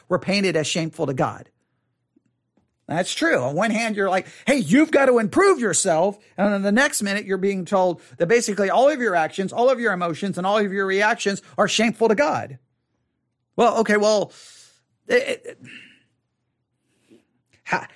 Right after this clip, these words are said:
how do we, how do we find the balance there?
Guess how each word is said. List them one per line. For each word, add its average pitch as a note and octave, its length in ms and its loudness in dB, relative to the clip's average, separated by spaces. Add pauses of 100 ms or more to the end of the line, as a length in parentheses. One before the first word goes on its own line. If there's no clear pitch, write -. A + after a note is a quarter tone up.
(160)
how A#3+ 160 2
do D#4+ 100 4
we, C#4+ 220 0 (240)
how A#3+ 160 0
do D#4+ 100 2
we D#4+ 140 2
find C#4+ 340 2
the C4 40 2
balance A3 560 0
there? A#2+ 380 -6